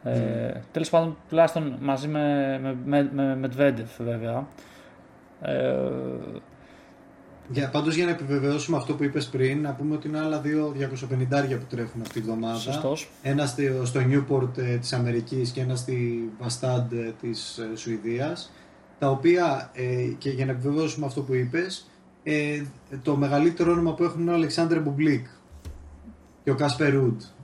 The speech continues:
Speaker 2: Ε, ο Αλεξάνδρ Μπουμπλίκ στην Αμερική, ο Κάσπερ Ρουντ στη Σουηδία.
Speaker 1: Ναι.
Speaker 2: Αντιστοίχως, που είναι νούμερο τριάντα εφτά και, ε, νούμερο δεκαέξι ο Ρουντ,
Speaker 1: Ναι.
Speaker 2: που είναι ό-, ό,τι πιο κοντινό, ας πούμε. Ε, που, οκ, θα δούμε κάποια ωραία μάτς, φαντάζομαι, προς το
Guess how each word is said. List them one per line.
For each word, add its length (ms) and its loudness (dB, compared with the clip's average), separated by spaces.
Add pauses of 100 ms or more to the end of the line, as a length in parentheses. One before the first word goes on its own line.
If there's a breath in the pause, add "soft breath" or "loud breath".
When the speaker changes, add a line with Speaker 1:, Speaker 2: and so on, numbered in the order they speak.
Speaker 2:
Ε, 320 -2
ο 60 -2
Αλεξάνδρ 360 2
Μπουμπλίκ 280 0
στην 120 -2
Αμερική, 300 2
ο 60 2
Κάσπερ 340 -2
Ρουντ 140 0
στη 140 -12
Σουηδία. 580 2 (1040 soft breath)
Speaker 1:
Ναι. 80 0
Speaker 2:
Αντιστοίχως, 500 2
που 120 -2
είναι 320 2
νούμερο 240 4
τριάντα 320 4
εφτά 440 2
και, 200 0
ε, 600 0 (600)
νούμερο 400 2
δεκαέξι 600 2
ο 40 -2
Ρουντ, 300 -2
Speaker 1:
Ναι. 140 2
Speaker 2:
που 60 6
είναι 180 2
ό-, 200 -10
ό,τι 120 -8
πιο 160 -6
κοντινό, 360 -4
ας 140 -8
πούμε. 160 -14 (640 loud breath)
Ε, 500 -2 (520)
που, 420 0
οκ, 140 0 (260)
θα 120 4
δούμε 200 8
κάποια 280 2
ωραία 180 4
μάτς, 200 4
φαντάζομαι, 460 4
προς 260 -2
το 200 -4